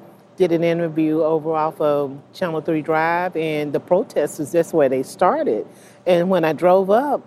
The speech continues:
I mean, they were very peaceful. They were walking around, and they were getting ready to walk over to the bridge, and they were very peaceful. So, so that made me feel good. I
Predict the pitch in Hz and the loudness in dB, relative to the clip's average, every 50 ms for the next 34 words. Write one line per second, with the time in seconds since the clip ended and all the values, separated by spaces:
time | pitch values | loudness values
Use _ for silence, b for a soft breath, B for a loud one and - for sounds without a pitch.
0 | - - - 180 180 175 175 170 170 160 165 165 175 160 147 180 202 240 247 240 | -12 -4 -4 -2 -2 -2 -2 2 2 2 2 2 0 -2 0 0 0 0 0 -2
1 | 202 - - 175 147 135 - - - - 135 131 131 123 147 147 147 147 143 143 | -6 -6 -4 -2 -2 -2 -4 -8 -10 -6 -4 -4 -2 0 0 0 0 0 0 2
2 | 151 147 151 - - 170 165 160 170 165 165 165 165 170 165 160 160 156 156 160 | 2 2 0 0 -4 -6 -4 -4 -4 -2 -2 -2 -2 -2 -2 -2 -2 0 -2 0
3 | 156 156 147 156 165 156 151 151 143 156 156 151 156 151 - - 147 143 160 147 | 0 -2 -2 0 -2 -2 -2 -4 0 0 0 0 -2 -4 -6 -8 -6 -2 0 0
4 | 151 147 - 165 156 151 151 160 156 - 175 160 156 151 131 135 160 170 170 175 | 0 0 -2 -2 -4 -2 -2 -6 -6 -4 -4 -2 -2 -2 -4 -2 0 2 4 4
5 | 180 190 185 190 - - B B B B B B - 170 185 185 185 170 147 135 | 2 2 0 -4 -10 -20 B B B B B B -4 0 0 2 2 2 2 2
6 | 165 156 147 143 143 - - 143 131 - - - 139 135 139 - - 147 143 - | 2 2 2 0 -2 -4 -4 -4 -4 -4 -6 -6 -6 -6 -4 -2 -2 -2 -2 -2
7 | - B B B B B - 185 160 151 180 190 214 185 185 170 160 156 147 127 | -4 B B B B B 4 4 6 6 6 4 4 2 -2 -2 -2 -2 -4 -4
8 | 165 175 196 196 190 - - 151 131 123 120 107 139 135 123 117 117 117 107 - | -4 -2 -2 -2 -2 -2 0 0 0 0 -2 -4 -4 -2 -2 -2 -2 -4 -4 -4
9 | 104 139 156 147 147 143 143 139 135 | -2 0 0 0 0 0 -2 -2 -4